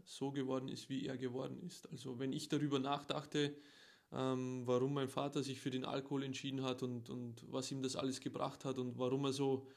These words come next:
so aggressiv war, man sagt ja immer, wenn, wenn Menschen alkoholisiert sind, dann lassen sie ihr Innerstes nach, nach außen kommen. Ist ja,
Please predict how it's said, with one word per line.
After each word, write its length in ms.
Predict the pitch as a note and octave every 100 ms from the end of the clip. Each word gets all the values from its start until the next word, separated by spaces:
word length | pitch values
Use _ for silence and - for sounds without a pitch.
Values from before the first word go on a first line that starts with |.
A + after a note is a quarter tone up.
| - _
so 140 | -
aggressiv 680 | C3 C#3 C3 - D#3+ D#3+ -
war, 360 | C3 C3 C#3 - _ _ - - _
man 80 | B2+
sagt 240 | C#3 C3+
ja 60 | C#3+
immer, 260 | C3+ C#3 B2+
wenn, 300 | C3 B2+ B2+
wenn 160 | B2+
Menschen 280 | B2+ B2+ -
alkoholisiert 720 | C3 B2+ B2+ B2 A#2 C#3+ C#3+
sind, 280 | - C3+ C3
dann 100 | B2+
lassen 300 | C3+ B2+ C3+
sie 340 | B2 B2+ A#2+ A#2 - -
ihr 120 | C3+
Innerstes 460 | D3 C#3+ C#3 B2+
nach, 240 | B2 A#2+ -
nach 180 | - B2
außen 320 | - - -
kommen. 380 | C3 C3+ C#3 C#3 - - - - - - - _
Ist 180 | - -
ja, 120 | C3+